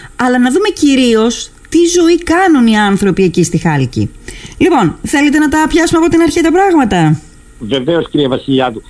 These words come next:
Speaker 2: Επιτρέψτε μου απλά, επειδή παρακολούθησα την απάντηση που δώσατε,
Speaker 1: Ναι.
Speaker 2: ε, σε σχέση με τον κορονοϊό,
Speaker 1: Ναι.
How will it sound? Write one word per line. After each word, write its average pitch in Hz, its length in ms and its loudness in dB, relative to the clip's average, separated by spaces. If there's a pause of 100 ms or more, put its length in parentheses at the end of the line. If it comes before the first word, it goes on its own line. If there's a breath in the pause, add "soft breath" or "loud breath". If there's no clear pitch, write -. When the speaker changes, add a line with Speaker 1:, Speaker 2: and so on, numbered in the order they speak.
(160 loud breath)
Speaker 2:
Επιτρέψτε 165 640 -4
μου 165 320 -2
απλά, 147 320 -4
επειδή 135 300 -10
παρακολούθησα 139 960 -10 (100)
την 113 220 -10
απάντηση 117 760 -8
που 101 220 -8
δώσατε, 104 1120 -6
Speaker 1:
Ναι. 190 260 2 (100)
Speaker 2:
ε, 101 140 -8 (180)
σε 117 220 -4
σχέση 117 580 -6 (140)
με 101 260 -6
τον 92 360 -4
κορονοϊό, 101 1000 -2
Speaker 1:
Ναι. 190 200 2